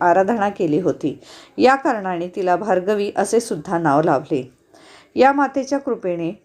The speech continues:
पृथ्वीचे पतित्व तसेच पुरुषोत्तमत्व या दोन्हींचा लाभ होतो. हीच देवी श्री व्यंकटेश्वर स्वामी बरोबर पद्मावती रूपात तिरुमल्ला क्षेत्रात असते. श्रीपाद प्रभू पुढे म्हणाले,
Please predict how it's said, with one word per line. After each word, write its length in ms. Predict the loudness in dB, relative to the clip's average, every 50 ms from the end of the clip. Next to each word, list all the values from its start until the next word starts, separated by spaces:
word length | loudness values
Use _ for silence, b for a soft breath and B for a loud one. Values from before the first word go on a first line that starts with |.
| _ _ _ _ -10
पृथ्वीचे 520 | -6 -6 -6 -4 -2 -2 0 4 4 4
पतित्व 560 | 4 4 2 -2 -2 -4 -6 -4 -2 0 0 0 0 0 0
तसेच 480 | 0 2 2 0 0 0 -4 -12 -20 -20 _ _ -2
पुरुषोत्तमत्व 920 | 0 2 2 2 4 4 2 2 2 0 2 2 2 2 2 2 4 4
या 200 | 6 6 6 4
दोन्हींचा 580 | 4 4 2 0 0 -2 -6 -6 -4 -2 0 0
लाभ 240 | 2 2 2 2 0
होतो. 320 | -2 -6 -6 -8 -16 -16 _ _ _ B B B B B B B B
हीच 220 | 4 4 4 4 4
देवी 320 | 4 6 4 4 4 0
श्री 180 | -2 -2 -2 -2
व्यंकटेश्वर 800 | -2 -2 -4 -4 -2 -2 0 0 0 0 0 2 2 4 4
स्वामी 380 | 2 2 2 0 2 2 2 2
बरोबर 420 | 4 4 6 4 4 4 2 0
पद्मावती 680 | 0 0 0 0 2 2 2 4 4 2 0 0 0 0
रूपात 280 | 0 -2 -2 -2 -2 -2 -2 -2
तिरुमल्ला 440 | -2 0 2 2 2 2 2 2 0
क्षेत्रात 540 | 0 -2 -6 -6 -4 -4 -4 -4 -2 -2 -4
असते. 360 | -6 -6 -8 -12 -14 -14 -14 -16 B B B B B B B B 0
श्रीपाद 340 | 0 2 4 4 2 2 -2
प्रभू 360 | -4 -4 -4 -4 -6 -8 -10
पुढे 340 | -4 -2 -2 0 0 0 0
म्हणाले, 440 | 0 0 0 0 2 2 2 0